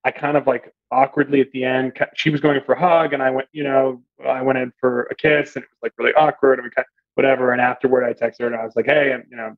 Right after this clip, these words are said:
sorry if I jumped the gun or whatever. Um, didn't mean to do that. I guess it's just sort of, like, force of habit."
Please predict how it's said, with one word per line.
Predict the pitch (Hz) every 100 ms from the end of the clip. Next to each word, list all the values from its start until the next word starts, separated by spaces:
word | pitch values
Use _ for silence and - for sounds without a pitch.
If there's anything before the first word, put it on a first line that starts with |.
| -
sorry | 120
if | 117
I | 107
jumped | 107 104 110
the |
gun | 117 135 127
or | 123
whatever. | 120 120 120 117 - _ _ _ _ _
Um, | 120 117 113 113 110 110 _ _ _ _
didn't | 120 120
mean | 120 117
to |
do | 110 113
that. | 113 110 110 - 123
I |
guess | 120 110 110
it's | -
just | -
sort | 107
of, | 107
like, | -
force | 113 -
of | 123
habit." | 135 123